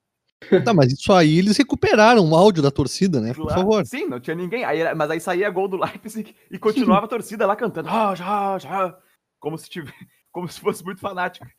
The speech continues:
Speaker 2: Eu acho que tinha que ter uma interação do carinha do som lá. Pô, aí chute pra fora, ó. Porque não, é, é sempre a mesma coisa.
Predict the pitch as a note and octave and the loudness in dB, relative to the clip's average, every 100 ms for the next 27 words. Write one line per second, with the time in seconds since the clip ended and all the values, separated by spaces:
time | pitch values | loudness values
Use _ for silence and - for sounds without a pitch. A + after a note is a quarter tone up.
0 | _ _ - G3 - A#2 C#3+ - - G#3+ | _ _ 2 2 2 0 0 -2 -4 -6
1 | G#3+ G#3+ G3 F#3+ F#3 D#3+ - F3+ F3+ - | -4 -4 -4 -4 -2 -2 -2 -8 -8 -4
2 | C#3 D3 D3+ B2 - D#3 C3+ C3 E3 _ | -4 -4 -8 -10 -6 -4 -2 -2 -4 _
3 | _ _ _ G#3+ G#3 B2+ C#3 E3+ F3 C3 | _ _ _ 4 6 4 2 -2 -4 -10
4 | A#3 - G3 - F3 C#3 D3 E3 D#3 C#3 | -12 -4 -4 0 2 2 2 2 0 -2
5 | B2 A2 G2+ - _ _ _ _ _ F#3 | -6 -12 -14 -18 _ _ _ _ _ -2
6 | C4 G#3+ - F#4 - C#4 B3 A3 A3 - | 0 -2 -4 -10 -8 -8 -6 -6 -8 -6
7 | G#3 E3 | -6 -6